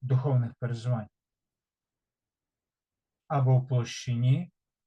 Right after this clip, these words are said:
духовної діяльності чи вторгнення в духовну зону. Це найбільш небезпечна і уязвима сфера християнського життя.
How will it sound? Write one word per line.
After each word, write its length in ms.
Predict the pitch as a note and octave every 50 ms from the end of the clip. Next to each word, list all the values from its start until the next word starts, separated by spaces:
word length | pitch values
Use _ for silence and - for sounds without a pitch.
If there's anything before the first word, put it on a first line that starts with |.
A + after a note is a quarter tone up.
| _ _ _ _ _ _ _ _ _ _
духовної 640 | - B2+ B2+ C3 - D#3+ D#3+ D#3+ E3+ E3 E3 E3+ E3
діяльності 920 | C#3+ C#3+ D#3 D#3 D3+ C#3+ C3+ B2 A2+ A2 G#2+ - - - _ A#2+ A#2 B2+ B2+ - _ _ _ _ _ _ _ _ _ _ _ _ _ _ _ _
чи 160 | - - C3
вторгнення 760 | B2+ - - _ - D3 D3+ C#3+ C#3+ D3 D#3 D#3 D#3 D#3+ D#3
в 80 | D3 C3
духовну 640 | C3 B2+ A#2 - - C3+ C3 B2+ B2+ B2+ B2+ B2+
зону. 440 | B2 B2 C3 C3 A2 G#2 G#2+ A2+ C3 - _ _ _ _ _ _ _ _ _ _ _ _ _ _ _ _ _ _ _ _ _ _ _ _ _ _ _ _ _ _ _ _ _ _ _
Це 180 | _ - E3+ F3+
найбільш 840 | G3 G3+ G#3 F#3+ D#3 C3+ C3 A#2+ A2+ - - - - - _ _ _ _ _ _ _ _ _ _ _
небезпечна 960 | D3+ C#3 C3+ B2+ A#2+ A2+ A2+ - - _ B2+ C3+ C#3 - - - F3 F3+ F3 - _ _ _ _ _ _ _ _ _ _ _ _ _ _ _ _ _ _ _ -
і 200 | E3 F#3 - -
уязвима 800 | - D3 D#3 D#3 E3 E3+ D3 C3+ C3+ C#3+ D3 B2+ G#2+ G2 G2+ - _ _ _ _ _ _ _ _ _ _ _ _ _ _ _ _ _ _ _ _
сфера 600 | - - - - - C#3 C#3 C#3 C#3+ D#3 D3+ - - _ _ _ _ _ _ _ _ _ _ _ _ _ _ _
християнського 840 | _ - D3 D#3+ C3 - D3+ C#3+ A#2+ A2 G#2+ G#2+ - - - G#2 G#2
життя. 400 | F#2+ - - - - G#2+ G#2+ -